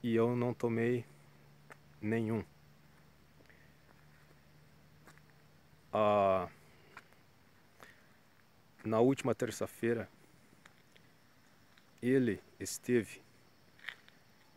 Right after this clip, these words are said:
junto com a, a assistência social. Estiveram onde eu moro.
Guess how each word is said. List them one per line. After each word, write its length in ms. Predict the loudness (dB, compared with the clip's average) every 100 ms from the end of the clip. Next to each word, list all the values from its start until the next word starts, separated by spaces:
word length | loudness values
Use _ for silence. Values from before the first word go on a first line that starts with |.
| _ _ -14
junto 440 | -6 -2 -2 -4 -6
com 260 | -4 -2
a, 320 | 0 -2 -4 -10 -20 -20 -20 -20 -20 -18 -10
a 100 | -10
assistência 440 | -10 -8 -8 -6
social. 460 | -10 -8 -4 -4 -4 -20 _ -20 -20 -20 -20 -20 -20 -20 -20 -20 -20 -20 -20 -20 -20 -20 -20 -20 _ -20 _ -20 _ -16
Estiveram 560 | -10 -2 2 2 2 -4 -16 -20 -10
onde 200 | -2 0
eu 60 |
moro. 280 | 2 0 -2